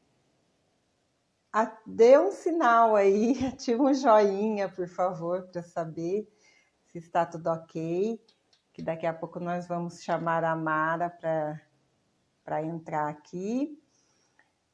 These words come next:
E... e bora lá começar, então, a nossa live. Deixa eu ver onde está a Mara.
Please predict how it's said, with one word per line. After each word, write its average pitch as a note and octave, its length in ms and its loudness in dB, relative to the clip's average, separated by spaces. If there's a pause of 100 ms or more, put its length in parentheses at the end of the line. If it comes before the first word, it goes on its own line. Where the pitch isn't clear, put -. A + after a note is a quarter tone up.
(1160)
E... E3 1000 -8 (3500)
e F3+ 40 -20
bora F3+ 420 -2
lá F3+ 180 0
começar, F#3 840 -2
então, F3 540 -4 (580)
a - 100 -14
nossa D#3+ 420 -10
live. E3 380 -12 (4000)
Deixa - 280 -18
eu D#3+ 120 -12
ver E3 200 -8
onde E3+ 220 -8
está D#3+ 360 -2
a D#3+ 60 -2
Mara. G3+ 880 2